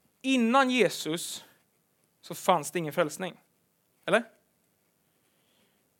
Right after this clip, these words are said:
Och jag tror att det delvis är en sanning. Jag tror att den jordiska frälsningen, där vi får ta emot Jesus in i vårt hjärta och bli förlåtna för våra synder, inte var möjlig innan korset. Och jag har länge trott också att före Jesus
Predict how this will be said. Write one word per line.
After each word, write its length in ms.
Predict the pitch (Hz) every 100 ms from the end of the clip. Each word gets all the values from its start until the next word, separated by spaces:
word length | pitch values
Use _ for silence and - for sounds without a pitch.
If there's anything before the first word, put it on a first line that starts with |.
| _ _ _ _ _ _ _ -
Och 100 | 170 - 98 110
jag 220 | 226 254
tror 180 | - 311
att 100 | 196
det 100 | 180
delvis 580 | 151 254 233 233 311
är 60 | 196
en 80 | 165
sanning. 320 | 170 170 151
Jag 140 | 185 240
tror 140 | 294
att 80 | 233
den 180 | 196 190
jordiska 640 | 170 165 294 349 202 - 160
frälsningen, 560 | 160 143 151 151 180 - _ _ _
där 100 | -
vi 200 | 180 214
får 100 | 240
ta 120 | 233 208
emot 220 | 180 160
Jesus 280 | 175 165 156
in 160 | 185
i 20 |
vårt 180 | 170 156
hjärta 420 | 165 202 - 160 - _ _ _ _ _ _ -
och 80 | 170
bli 100 | 185
förlåtna 480 | 202 196 247 240
för 80 | 214
våra 200 | 196 175
synder, 420 | 160 190 156 185 190
inte 240 | 226 180
var 100 | 170
möjlig 320 | 175 190 180
innan 180 | 190 170
korset. 540 | - 180 - - _ _ _ _ _ _ _ _ _ _ -
Och 320 | - - -
jag 80 | 202
har 120 | 220
länge 280 | 240 254 233
trott 340 | 226 233 226
också 260 | 233 226 277
att 100 | 208
före 400 | - 262 254 226
Jesus 640 | 254 294 190 - 180 -